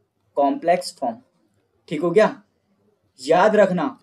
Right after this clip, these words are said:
लोग बहुत कंफ्यूज होते हैं, कभी-कभी इस complex form को क्या भी बोल देते हैं?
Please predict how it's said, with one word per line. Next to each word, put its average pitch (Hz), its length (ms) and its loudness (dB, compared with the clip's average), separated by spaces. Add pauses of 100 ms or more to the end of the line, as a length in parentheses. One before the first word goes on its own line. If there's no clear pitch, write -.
(280)
लोग 214 440 2
बहुत 180 440 -4
कंफ्यूज 220 460 -2
होते 220 200 -2
हैं, 202 440 -2 (120)
कभी-कभी 214 420 0
इस 240 280 -8
complex 202 540 2
form 196 180 0
को 214 140 2
क्या 202 160 4
भी 220 100 0
बोल 226 180 0
देते 226 180 -2
हैं? 151 180 -4